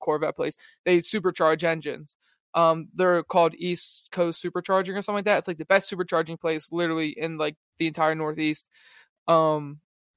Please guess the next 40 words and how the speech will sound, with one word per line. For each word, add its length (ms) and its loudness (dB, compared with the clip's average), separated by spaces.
but 120 -4
they 100 10
always 200 8
have 120 -2
mad 220 2
Corvettes, 400 2
so 80 -2
I 60 0
just 160 -12
thought 140 -2
it 40 -4
was 100 -4
a 60 -6
Corvette 360 -2
shop, 180 0
but 60 -6
they 100 0
do 120 -4
all 100 -2
kinds 260 -2
of 60 -12
cars. 280 -4
But 140 6
they 120 10
bought 640 8
a 60 2
garage, 540 6
like, 300 -4
from 200 0
the 80 -8
people 260 -6
next 260 -4
to 60 -8
them 100 -4
or 80 0
were 140 0
leasing 360 -2
it, 120 -4
I 80 -2
guess. 380 -4